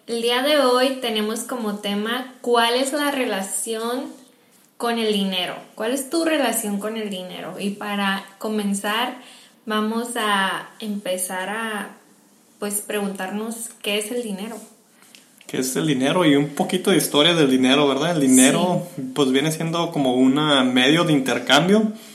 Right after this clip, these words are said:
Speaker 2: Es más fácil intercambiar dinero que intercambiar cosas, lo, como le llamaban antes el trueque, ¿no? Que decían que te cambio una vaca por, no sé, un puerquito o algo en
Speaker 1: Sí,
Speaker 2: los tiempos de
Speaker 1: también
Speaker 2: antes.
Speaker 1: los, los granos de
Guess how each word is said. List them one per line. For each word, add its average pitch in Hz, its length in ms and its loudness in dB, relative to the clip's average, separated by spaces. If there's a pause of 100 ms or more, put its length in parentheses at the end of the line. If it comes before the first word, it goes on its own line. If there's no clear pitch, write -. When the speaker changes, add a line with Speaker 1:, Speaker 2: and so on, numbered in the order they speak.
(400)
Speaker 2:
Es 131 340 2
más 139 220 0
fácil 143 560 2
intercambiar 123 680 -2
dinero 143 420 4
que 151 100 -2
intercambiar 127 760 -4
cosas, 156 480 0
lo, 127 100 0
como 135 220 0
le 127 100 2
llamaban 127 360 0
antes 143 260 -2
el 123 180 -4
trueque, 139 400 0
¿no? 170 200 0
Que 139 80 -2
decían 123 400 -4
que 127 260 -4 (320)
te 131 140 -8
cambio 135 340 -2
una 135 240 0
vaca 127 640 2 (320)
por, 117 400 -4
no 123 160 -8
sé, 123 300 -6
un 120 360 -10
puerquito 131 540 -2
o 123 100 2
algo 123 200 -2
en 113 60 0
Speaker 1:
Sí, - 0 -
Speaker 2:
los - 140 -2
tiempos 226 300 0
de - 60 0
Speaker 1:
también 240 300 0
Speaker 2:
antes. - 480 -6
Speaker 1:
los, 226 200 -4
los 208 160 -4
granos 208 800 -4
de 185 560 -8